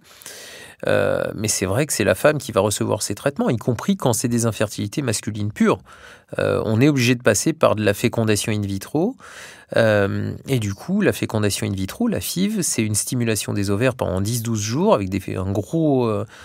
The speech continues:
un gros boost hormonal, avec tout l'impact que ça peut avoir, des variations de l'humeur, prise de poids, euh, euh, tension dans les ovaires. Et à la fin, on passe au bloc opératoire pour se faire retirer, retirer les ovules.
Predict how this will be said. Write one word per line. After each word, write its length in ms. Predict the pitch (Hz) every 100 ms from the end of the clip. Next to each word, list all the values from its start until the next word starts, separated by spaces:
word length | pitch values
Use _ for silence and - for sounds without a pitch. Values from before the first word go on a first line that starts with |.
| -
un 80 | 95
gros 200 | 101 143
boost 260 | 160 151 -
hormonal, 480 | 107 104 107 170
avec 200 | 165 101
tout 160 | - 117
l'impact 360 | 113 95 113 107
que 140 | 113
ça 140 | 110
peut 180 | 95 90
avoir, 460 | 85 90 98 113 120
des 80 | 98
variations 420 | 71 98 101 98
de 60 |
l'humeur, 380 | 98 92 95 113
prise 280 | - 120 107
de 100 | 107
poids, 680 | 95 - 98 107 117 117 101
euh, 240 | 90 92 - - - - - -
euh, 140 | 78
tension 420 | - 98 92 -
dans 140 | 110 107
les 180 | 101
ovaires. 340 | 101 95 143 185 - -
Et 100 | 95
à 40 |
la 100 | 95
fin, 160 | 95 196
on 60 | 151
passe 240 | 123 -
au 40 |
bloc 200 | 107 107
opératoire 480 | 104 - 92 101 185
pour 160 | 190 -
se 60 |
faire 140 | - 110
retirer, 480 | 113 120 - 110 120
retirer 460 | 123 131 - 120
les 160 | 110 107
ovules. 320 | 160 240 196